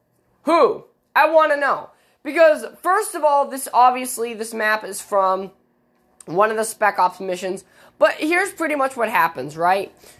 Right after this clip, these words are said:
You spawn into this map called the Atlas Supercenter, A K A a fucking reference to Atlas Corporation from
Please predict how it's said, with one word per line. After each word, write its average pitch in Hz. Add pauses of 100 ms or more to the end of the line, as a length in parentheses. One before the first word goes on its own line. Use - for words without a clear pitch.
(120)
You 202
spawn 311
into 349
this 302
map 175 (360)
called 208
the 220
Atlas 220
Supercenter, 170
A 180
K 175
A 156
a 175
fucking 165
reference 170
to 160
Atlas 185
Corporation 165
from 151